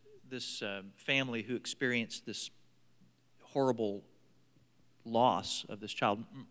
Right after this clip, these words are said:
murdered, you said. Okay, well, that is, um, a-, as a result of violence going on in Honduras. Okay. Um,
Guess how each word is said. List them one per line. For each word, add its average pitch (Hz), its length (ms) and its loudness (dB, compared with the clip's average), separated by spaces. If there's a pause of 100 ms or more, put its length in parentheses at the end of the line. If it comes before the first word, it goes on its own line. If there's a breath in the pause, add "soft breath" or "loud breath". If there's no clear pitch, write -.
murdered, 123 640 2 (300)
you 120 80 -10
said. 107 460 -2 (580 soft breath)
Okay, 117 200 4
well, 107 320 -4
that 123 240 8
is, 127 340 2 (840 soft breath)
um, 101 440 0 (720)
a-, - 180 -12
as 123 160 -2
a 120 40 -6
result 127 380 6
of 113 100 0
violence 120 460 4 (200)
going 127 260 0
on 117 140 0
in 113 240 -6 (100)
Honduras. 123 760 -4 (540)
Okay. 104 320 -6 (460 loud breath)
Um, 127 300 6